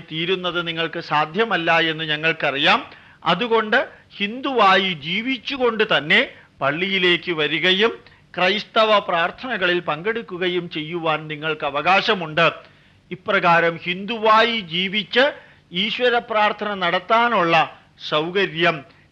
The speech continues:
ക്രൈസ്തവരുടെ ഗൃഹങ്ങളിൽ നമ്മൾ ഏർപ്പെടുത്തിയിട്ടുണ്ട്. അവിടേക്ക് നിങ്ങൾക്കും വരാമെന്ന് പറഞ്ഞ് സ്വാഗതം ചെയ്ത് അവിടെ ചെന്ന് ഹിന്ദുവിൻ്റെ പ്രാർത്ഥനയും തൽക്കാലം കുറച്ച് ദിവസത്തേക്ക്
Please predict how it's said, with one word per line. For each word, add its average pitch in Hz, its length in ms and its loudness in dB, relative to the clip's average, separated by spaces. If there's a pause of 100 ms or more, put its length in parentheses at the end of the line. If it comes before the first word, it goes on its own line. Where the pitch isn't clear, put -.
ക്രൈസ്തവരുടെ 170 880 0
ഗൃഹങ്ങളിൽ 185 600 2 (120)
നമ്മൾ 160 200 -6 (120)
ഏർപ്പെടുത്തിയിട്ടുണ്ട്. 196 920 0 (420)
അവിടേക്ക് 165 380 -4 (100)
നിങ്ങൾക്കും 233 520 -2 (100)
വരാമെന്ന് 165 640 0
പറഞ്ഞ് 151 400 -4
സ്വാഗതം 202 520 0 (140)
ചെയ്ത് 151 280 0 (560)
അവിടെ 233 300 4 (120)
ചെന്ന് 165 320 2 (960)
ഹിന്ദുവിൻ്റെ 160 720 -2 (100)
പ്രാർത്ഥനയും 165 720 -2 (120)
തൽക്കാലം 196 580 0 (100)
കുറച്ച് 175 340 -4 (100)
ദിവസത്തേക്ക് 160 680 0